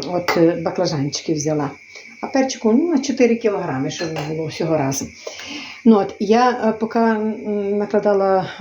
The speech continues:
оце, це баклажанчики з перчиком у баночки, я вже загріла у каструлі воду, воду, вона мені буде потрібна, я буду зараз їх кип'ятити, стерилізувати буду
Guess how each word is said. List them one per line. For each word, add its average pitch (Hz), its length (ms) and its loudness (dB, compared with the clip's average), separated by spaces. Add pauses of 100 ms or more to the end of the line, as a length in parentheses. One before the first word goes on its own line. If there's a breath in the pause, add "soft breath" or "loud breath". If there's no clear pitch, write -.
оце, 180 640 -2 (340 loud breath)
це 180 260 0 (220)
баклажанчики 180 760 -2
з - 80 -6
перчиком 180 460 -2
у 180 240 0
баночки, 214 460 2
я 185 180 2
вже 202 220 2 (340 loud breath)
загріла 185 640 4
у 180 140 -8
каструлі 196 480 2
воду, 196 520 2
воду, 190 460 0
вона 190 180 -2
мені 202 180 2
буде 196 200 4
потрібна, 202 440 0
я 190 140 0
буду 175 180 -4
зараз 175 400 -2
їх 170 140 -2 (520 loud breath)
кип'ятити, 185 500 2
стерилізувати 180 680 0
буду 151 240 -8